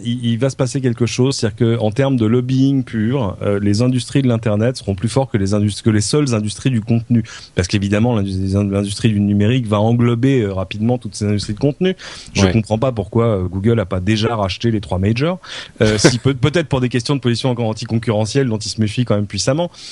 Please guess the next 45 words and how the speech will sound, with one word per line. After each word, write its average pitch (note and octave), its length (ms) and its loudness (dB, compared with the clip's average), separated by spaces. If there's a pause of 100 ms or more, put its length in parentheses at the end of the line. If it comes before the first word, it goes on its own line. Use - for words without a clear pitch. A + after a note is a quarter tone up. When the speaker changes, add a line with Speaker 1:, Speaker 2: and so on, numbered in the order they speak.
(160)
Speaker 1:
mais, A#2 300 4
euh, G#2+ 580 -2
si - 100 -8
tu A2+ 100 -2
veux, B2 260 2
E A#2 140 0
M B2 160 2
I, B2+ 60 0
Universal A2+ 540 -2
et, G#2+ 260 -2
et G#2 60 0
Sony G#2+ 260 0
B G#2+ 60 2
M G#2+ 180 2
G, D3+ 220 2
pour G2 180 -8
Google, C3 340 2
c'est A2 120 -4
quoi ? G#2 340 0
C'est, E2 220 -10
bon, F2 320 -2
c'est F2 100 -8
pas E2+ 80 -4
grand-chose. C3 340 0 (520)
Euh, C#3+ 440 4
Speaker 2:
Ah, A#2+ 140 2
c'est A2+ 160 2
sûr B3 220 2
Speaker 1:
c'est E3 100 6
Speaker 2:
qu'il D#3+ 180 0
faudrait F#3 320 2
que E3 140 0
Google E3 460 2
se D3+ 100 0
mette C3 160 2
d'accord C3+ 280 2
avec G2+ 200 0
Microsoft D#3+ 540 0
et A#2+ 80 4
Apple, A#2+ 460 2
chacun F#3+ 400 2
en E3+ 80 2
rachète B2 260 2
Speaker 1:
Nickel. C#3 300 2
Speaker 2:
une. F#3 200 6